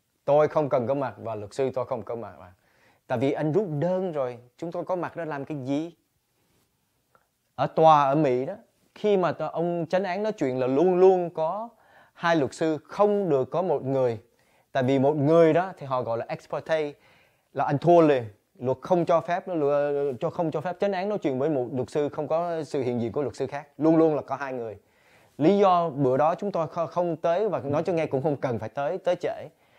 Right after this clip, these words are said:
Là tại vì họ tự động họ rút lui ngay tức khắc. Việt Tân rút lui tại họ biết cái bữa đó ông Tòa đã nói trước rồi.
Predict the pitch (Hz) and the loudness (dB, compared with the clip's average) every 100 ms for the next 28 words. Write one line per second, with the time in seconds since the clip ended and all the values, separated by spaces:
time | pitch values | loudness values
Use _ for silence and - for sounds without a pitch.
0 | _ - 127 135 120 123 127 147 143 139 | _ -10 -4 -4 -2 -4 0 4 6 6
1 | 135 139 151 214 208 202 185 196 226 220 | 4 0 0 4 4 6 6 6 6 4
2 | 254 - 269 _ 147 143 202 190 226 214 | -2 -4 -12 _ -12 -4 -2 -2 2 0
3 | 208 151 151 147 175 285 330 - _ _ | 2 0 0 2 4 4 2 -4 _ _
4 | _ _ - 208 147 151 175 226 - 170 | _ _ 0 4 6 4 2 0 -4 -6
5 | 180 160 151 143 131 160 208 208 247 - | 0 2 2 2 -2 -2 -6 -2 -4 -4
6 | 160 | -10